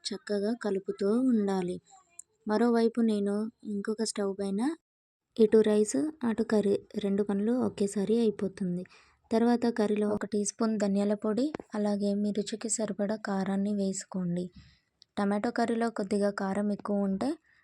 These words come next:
బాగుంటుంది. This is my personal opinion. అది మీ రుచికి సరిపడా వేసుకోండి. ఆ తర్వాత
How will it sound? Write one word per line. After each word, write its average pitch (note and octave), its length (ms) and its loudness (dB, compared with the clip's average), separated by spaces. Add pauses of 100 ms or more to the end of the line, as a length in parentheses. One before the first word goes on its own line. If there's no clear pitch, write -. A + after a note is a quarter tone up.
(160)
బాగుంటుంది. F#3+ 680 0 (140)
This G3+ 240 -4
is F#3+ 120 -8
my G#3 140 -2
personal G3+ 500 -4
opinion. F#3 500 -2 (920)
అది G#3 200 0
మీ G#3+ 140 2
రుచికి G#3 360 -2
సరిపడా G#3 440 -2
వేసుకోండి. G3+ 720 -2 (600)
ఆ A3 140 -4
తర్వాత A3+ 500 -2